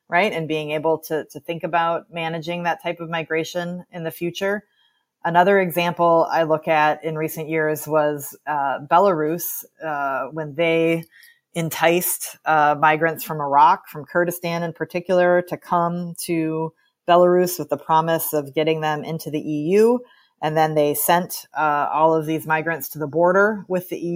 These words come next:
U to cre-, create, uh, a crisis there for the E U to deal with. I mean, they weaponized that migration. Again, those migrants weren't necessarily driven by,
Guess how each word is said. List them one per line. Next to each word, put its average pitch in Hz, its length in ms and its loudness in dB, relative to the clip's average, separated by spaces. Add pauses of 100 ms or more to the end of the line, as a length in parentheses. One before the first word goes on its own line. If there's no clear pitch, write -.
U 185 160 0
to 180 120 -12
cre-, 165 420 -6
create, 160 520 -2 (480)
uh, 156 320 0
a 165 80 -4
crisis 170 480 -4
there 170 260 0
for 170 200 -6
the 156 100 -4
E 165 140 -6
U 165 160 -2
to 151 120 -16
deal 196 240 2
with. 208 240 0
I 165 60 -4
mean, 151 140 -8
they 147 100 -6
weaponized 156 560 -2
that 151 140 -4
migration. 165 640 -4
Again, 151 440 -2
those 151 260 -2
migrants 151 400 -4
weren't 156 160 -8
necessarily 151 540 -6
driven 147 360 -8
by, 139 360 -4